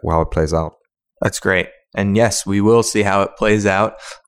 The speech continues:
Speaker 2: Again, a number of these companies coming to I P O, and I'm sure most will follow suit. Max, thank you for your time today. Uh, it was great getting your perspective on the fintech,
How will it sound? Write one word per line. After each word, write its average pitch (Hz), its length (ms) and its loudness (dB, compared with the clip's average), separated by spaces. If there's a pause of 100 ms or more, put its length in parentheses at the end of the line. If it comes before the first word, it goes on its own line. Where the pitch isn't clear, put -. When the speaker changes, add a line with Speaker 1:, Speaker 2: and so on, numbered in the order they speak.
Speaker 2:
Again, 104 400 0
a 113 60 -4
number 104 240 2
of 98 80 0
these 101 200 0
companies 101 480 -2
coming 101 280 0
to 87 120 -2
I 98 120 -2
P 95 180 -2
O, 95 160 2
and 107 120 0
I'm 92 120 -2
sure 98 380 0 (360)
most 104 300 2
will 107 100 0
follow 101 360 0
suit. 113 400 0 (300)
Max, 110 360 -2
thank 107 240 0
you 110 80 -2
for 117 120 0
your 107 100 4
time 104 400 -2
today. 117 500 0 (400)
Uh, 92 160 0
it 95 40 2
was 95 100 -4
great 104 340 0
getting 98 300 2
your 101 180 4
perspective 98 600 -2
on 92 140 2
the 92 60 0
fintech, 95 500 0